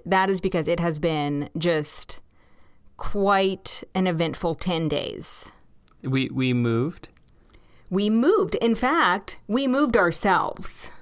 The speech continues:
Speaker 2: Well, we, we, d-, we moved. We got movers.
Speaker 1: We did.
Speaker 2: I wouldn't say we moved ourselves. We got movers.
Speaker 1: Yes. A month in advance.
Speaker 2: Yes.
Speaker 1: Like grown-ups.
Speaker 2: Mm-hmm.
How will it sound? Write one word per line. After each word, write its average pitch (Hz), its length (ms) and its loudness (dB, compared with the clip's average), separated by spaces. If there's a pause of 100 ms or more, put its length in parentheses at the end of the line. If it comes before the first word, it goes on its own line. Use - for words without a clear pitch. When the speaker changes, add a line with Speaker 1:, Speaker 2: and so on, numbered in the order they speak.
(160)
Speaker 2:
Well, 135 200 2
we, 139 180 -2 (160)
we, 139 180 0
d-, 127 220 -6 (320)
we 143 120 0
moved. 185 500 2
We 151 100 0
got 196 220 2
movers. 117 680 -2 (340)
Speaker 1:
We 190 160 2
did. 165 380 0 (100)
Speaker 2:
I 139 80 2
wouldn't 151 180 2
say 147 60 0
we 123 100 2
moved 117 180 0
ourselves. - 300 -2
We 127 80 -2
got 131 280 0
movers. 107 760 -2 (180)
Speaker 1:
Yes. 185 540 -2
A 202 60 4
month 220 240 2
in 269 80 0
advance. 202 680 -2 (200)
Speaker 2:
Yes. - 420 -10
Speaker 1:
Like 185 140 2
grown-ups. 185 580 0
Speaker 2:
Mm-hmm. 131 320 -2